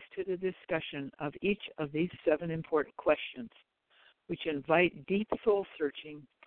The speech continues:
and could change the world. I hope you will join me here next Tuesday at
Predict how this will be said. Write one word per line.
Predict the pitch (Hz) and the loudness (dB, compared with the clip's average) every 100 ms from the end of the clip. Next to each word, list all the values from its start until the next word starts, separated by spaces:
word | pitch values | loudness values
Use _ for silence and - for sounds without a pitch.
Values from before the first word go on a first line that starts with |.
| _ _ _ _ | _ _ _ _
and | 180 190 185 - | 0 0 0 -4
could | - 208 151 147 _ - - | 2 2 2 -6 _ -16 -10
change | 156 156 156 - | -8 -8 -10 -8
the | 147 | -6
world. | 151 143 117 117 - _ _ _ _ _ _ - - - - | -2 -2 -4 -8 -16 _ _ _ _ _ _ -20 -20 -10 0
I | 180 | 4
hope | 208 277 - | 4 2 2
you | 233 | 4
will | 208 - | 4 4
join | 208 208 | 0 0
me | 170 | -6
here | 151 147 143 202 _ 175 | -6 -4 -4 -8 _ -12
next | 139 - - - | -12 -12 -12 -4
Tuesday | 240 202 - 151 165 - _ _ | -2 -2 -2 0 0 -4 _ _
at | - | -14